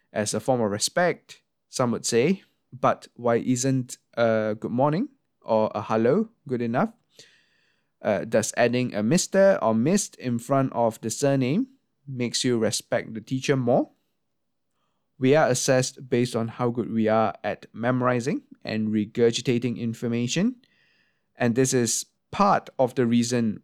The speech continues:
that I have found it extremely difficult to pick up reading as a hobby. And this kinda hap-, it, this kinda scarred me for, for life. S-, because for the longest time, my relationship with reading was to memorize contents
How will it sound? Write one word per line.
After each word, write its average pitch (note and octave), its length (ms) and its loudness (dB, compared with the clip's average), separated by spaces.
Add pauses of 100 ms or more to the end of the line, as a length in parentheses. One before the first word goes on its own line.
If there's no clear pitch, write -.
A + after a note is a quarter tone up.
(140)
that G2+ 240 0
I G2+ 200 2
have A2 200 -2
found A#2+ 360 0
it A2 180 -4
extremely B2+ 680 0
difficult B2 680 -2
to A2 80 -4
pick A2+ 280 -8
up A#2 180 -2
reading A2+ 380 0
as G#2+ 140 -6
a G#2+ 40 -4
hobby. A2 540 -2 (300)
And G#2 160 -6
this A2 100 -4
kinda D3 260 0
hap-, C3 360 -2
it, A2 240 -10
this C#3 180 0
kinda C#3+ 300 2
scarred - 460 0
me A#2 280 -4
for, A2 540 0
for G2+ 120 -6
life. G#2+ 480 0 (760)
S-, - 180 -4 (100)
because A#2+ 320 0
for B2+ 160 2
the A#2 100 4
longest C#3+ 800 2
time, C#3 320 0
my A2 180 2
relationship C3 720 0
with G#2 280 -8
reading A2 760 0
was G#2+ 300 -2
to A2 80 -2
memorize A#2 640 0
contents G#2+ 680 -6